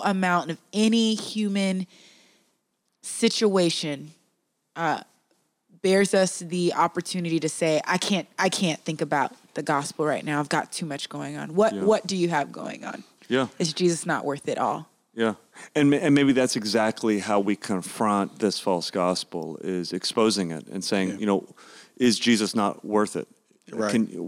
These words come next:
Speaker 2: why can't you come now?
Speaker 3: Yeah.
Speaker 2: Uh, wha-, what's, what's preventing you from coming to Christ?
Speaker 3: Yeah.
Speaker 2: Come as you are."
Speaker 1: Yeah.
Speaker 3: Yeah.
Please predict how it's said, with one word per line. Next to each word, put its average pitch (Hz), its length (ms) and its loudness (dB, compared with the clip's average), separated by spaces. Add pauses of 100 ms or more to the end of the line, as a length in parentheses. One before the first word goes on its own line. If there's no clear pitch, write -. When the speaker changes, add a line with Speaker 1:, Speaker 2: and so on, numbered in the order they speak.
(140)
Speaker 2:
why 110 420 -2
can't 113 340 0
you - 60 -4
come 104 280 -6
now? 117 260 -2 (380)
Speaker 3:
Yeah. 104 200 -8
Speaker 2:
Uh, 92 360 2
wha-, 101 240 -2
what's, - 1000 -4
what's 117 260 0
preventing 104 460 0
you 85 140 -2
from 85 340 -4
coming 104 340 -2
to 92 60 -4
Christ? - 600 -4 (340)
Speaker 3:
Yeah. 98 140 -12
Speaker 2:
Come 117 200 2
as 120 340 0
you 135 180 8
are." 147 200 2 (260)
Speaker 1:
Yeah. 190 180 -12
Speaker 3:
Yeah. - 100 -12